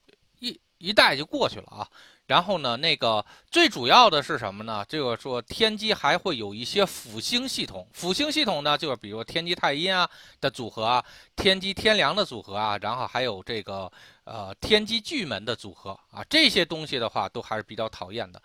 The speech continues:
因为它是这个带着两颗星嘛，带着两颗星的话，就代表了两种不同的意思。那么带着这个两种不同的意思呢，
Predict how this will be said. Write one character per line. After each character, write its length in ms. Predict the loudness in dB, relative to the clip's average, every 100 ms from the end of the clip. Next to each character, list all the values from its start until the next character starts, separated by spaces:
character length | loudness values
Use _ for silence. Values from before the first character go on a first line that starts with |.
| -20 -20 -6
因 140 | 0
为 100 | 2
它 240 | 6 6 6
是 320 | 2 -4 -2
这 160 | -2 -4
个 360 | -4 -8 -6 -8 -12 _ _
带 120 | 4
着 80 | 6
两 220 | 6 4
颗 140 | 6 2
星 180 | 4 4
嘛， 160 | 2 2
带 160 | 2 4
着 100 | 4
两 140 | -2
颗 80 | -2
星 220 | -4 -2
的 80 | 0
话， 180 | 2 0
就 120 | 0
代 180 | 0 2
表 140 | 4
了 100 | 0
两 340 | 4 4 4 0
种 160 | -4
不 160 | -2 -4
同 280 | -2 -4 -2
的 100 | -2
意 160 | -2
思。 220 | -6 -8 -12 -20 -20 -20 2
那 140 | 6
么 140 | 8 8
带 200 | 8 8
着 140 | 4 0
这 160 | 0
个 140 | 2 4
两 280 | 2 0 -4
种 220 | -8 -8
不 160 | -6
同 300 | -6 -6 -8
的 100 | -4
意 220 | -2 -2 -4
思 180 | -4
呢， 220 | -8 -10